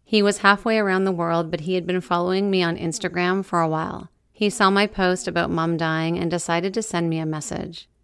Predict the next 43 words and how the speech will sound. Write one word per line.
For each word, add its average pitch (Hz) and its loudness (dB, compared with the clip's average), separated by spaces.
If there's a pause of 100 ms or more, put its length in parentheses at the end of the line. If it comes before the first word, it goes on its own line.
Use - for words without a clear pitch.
(120)
He 208 -2
wanted 196 2
me 214 2
to 208 4
know 175 4
that 170 0
he 175 -2
understood 175 -2
my 185 -6
pain. 170 -6 (200)
He 214 0
also 185 2
knew 180 4
grief, 175 -2
and 185 -2
he 190 0
let 185 -4
me 240 0
know 180 2
that 180 0
it - -6
was 180 -2
normal 170 0
to 196 -6
feel 180 -2
different, 170 -4 (100)
that 190 0
I 180 4
would 175 2
never 180 2
be 180 0
the 185 0
person 175 -2
that 170 0
I 170 0
was, 170 -2
but 180 -6
that 180 2
eventually 196 -4
things 196 -2
would 175 -4
be 165 0
okay. 165 -4